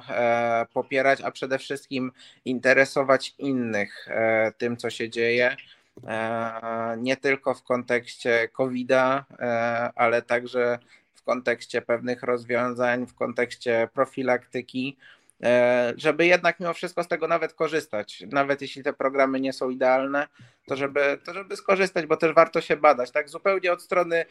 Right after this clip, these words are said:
od strony czysto medycznej, to lepiej się zbadać wcześniej niż później,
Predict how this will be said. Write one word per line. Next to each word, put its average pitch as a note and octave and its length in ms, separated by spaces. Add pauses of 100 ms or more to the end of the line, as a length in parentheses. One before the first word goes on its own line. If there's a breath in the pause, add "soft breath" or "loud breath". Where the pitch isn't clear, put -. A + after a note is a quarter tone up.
(220 soft breath)
od D3+ 120
strony F3 340
czysto G3+ 380
medycznej, D#3+ 920 (100)
to D#3 320 (260)
lepiej E3 480
się E3 160
zbadać D3+ 440
wcześniej D#3+ 440
niż C3+ 180
później, D#3 560